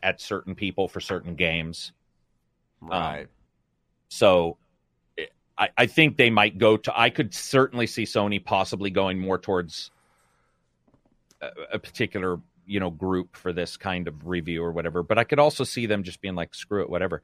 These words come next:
Speaker 1: Uh, the thing I will say, though, is that there's such a contentious thing between the creators now and fans.
Speaker 2: Mm.
Speaker 1: Like, instead of the creators even saying, "Okay,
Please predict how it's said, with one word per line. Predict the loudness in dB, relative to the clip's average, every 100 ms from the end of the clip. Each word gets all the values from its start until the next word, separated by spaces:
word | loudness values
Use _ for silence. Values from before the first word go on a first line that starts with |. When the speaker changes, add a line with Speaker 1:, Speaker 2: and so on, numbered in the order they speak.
| -12 -20 _
Speaker 1:
Uh, | -2
the | 0
thing | 2 4 2 4
I | 4
will | 6 6 4
say, | 4 4
though, | 6 4
is | 2 2
that | 2 2 -2
there's | -6 -2
such | 0 2 0
a |
contentious | -6 -10 -8 -4 -4 -4 -8 -8
thing | -6 -4
between | -6 -8 -6 -6
the | -8
creators | -8 -6 -4 -4 -4 -6
now | -4 -6 -6 _ _ _ _
and | -4 -2 -4 -8 -4
fans. | -2 -2 -6 -14 _ _ _ _ _ -20
Speaker 2:
Mm. | 2
Speaker 1:
Like, | 4 4 -2 -20 _ _
instead | 0 2 4 6
of | 4
the |
creators | 4 4 4 2 0
even | -2 -2
saying, | 2 2 4
"Okay, | 2 4 6 6 4